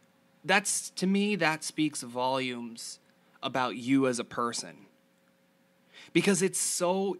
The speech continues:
easy to tear someone down. It's so easy to say, "You're stupid, you don't know what you're doing, you suck." It's so easy. But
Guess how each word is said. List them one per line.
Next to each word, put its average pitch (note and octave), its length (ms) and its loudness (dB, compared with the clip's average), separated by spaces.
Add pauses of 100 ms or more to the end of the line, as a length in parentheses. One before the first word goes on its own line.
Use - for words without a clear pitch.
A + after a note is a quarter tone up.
easy C#3+ 680 -8 (260)
to C#3+ 120 -6
tear C3+ 340 -4
someone C3+ 460 -6
down. B2+ 260 -2
It's B2 120 -10
so E3+ 240 -4
easy D#3+ 460 -6
to C3 100 -10
say, B2+ 420 -8 (220)
"You're D3 340 -2
stupid, C#3+ 840 0 (180)
you C#3 360 -2
don't D#3 260 4
know C#3+ 220 0
what C3+ 260 -2
you're C3 180 -4
doing, B2 720 -2 (300)
you F3+ 680 4
suck." - 840 0 (840)
It's E3+ 220 -2
so F3+ 540 4
easy. D3 640 -4 (1200)
But F3+ 100 0